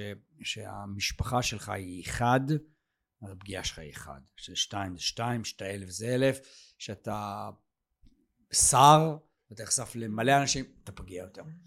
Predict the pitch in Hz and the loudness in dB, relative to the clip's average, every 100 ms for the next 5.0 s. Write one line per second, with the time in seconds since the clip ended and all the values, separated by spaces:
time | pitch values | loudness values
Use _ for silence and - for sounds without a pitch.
0 | - - _ _ - 107 107 101 104 113 | -20 -20 _ _ -8 -4 -4 -6 -8 -10
1 | _ _ - _ _ 107 107 - 156 156 | _ _ -20 _ _ -8 -6 -2 0 0
2 | 151 - 131 120 - 127 120 131 143 131 | 0 0 -2 -2 -2 0 0 0 0 -2
3 | 135 139 _ _ _ - - - 139 143 | -4 -10 _ _ _ -12 -10 -4 -2 0
4 | - 117 110 104 104 - - 151 135 135 | 0 -2 -4 -6 -8 -10 -6 0 2 2